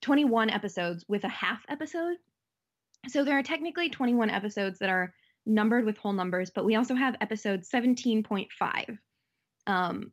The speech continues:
that is a monologue from the perspective of the show's villain, almost,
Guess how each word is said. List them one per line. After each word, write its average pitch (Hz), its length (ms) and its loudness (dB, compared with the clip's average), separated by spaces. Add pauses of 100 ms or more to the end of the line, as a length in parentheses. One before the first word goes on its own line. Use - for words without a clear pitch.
that 196 260 -2
is 185 360 -4 (500)
a 185 460 0
monologue 226 680 4
from 202 140 -4
the 196 80 -4
perspective 185 680 -6 (100)
of 185 260 -2 (140)
the 202 80 -4
show's 180 500 -2 (400)
villain, 269 540 2 (140)
almost, 330 480 0